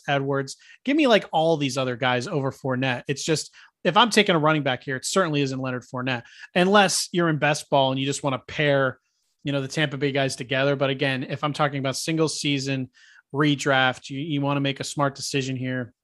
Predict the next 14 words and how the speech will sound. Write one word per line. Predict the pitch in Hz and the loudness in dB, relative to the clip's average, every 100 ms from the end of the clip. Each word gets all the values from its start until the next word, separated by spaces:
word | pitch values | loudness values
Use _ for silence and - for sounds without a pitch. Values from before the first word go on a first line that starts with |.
| _ - | _ 0
Take | 190 180 | 2 4
a | 165 | 6
wide | 156 147 | 6 4
receiver. | 139 143 139 135 - - - - | -2 -4 -2 -4 -8 -20 -20 -4
Like | - | 0
I | 151 | 2
said, | 135 123 - | 0 -2 4
Corey | 190 165 | 6 8
Davis, | 151 143 151 | 6 4 2
Michael | 147 139 | 0 2
Gallup, | 135 135 - | 2 2 2
they're | 147 | 2
around | 139 135 131 123 | 4 2 0 -4
here. | 131 123 | -6 -8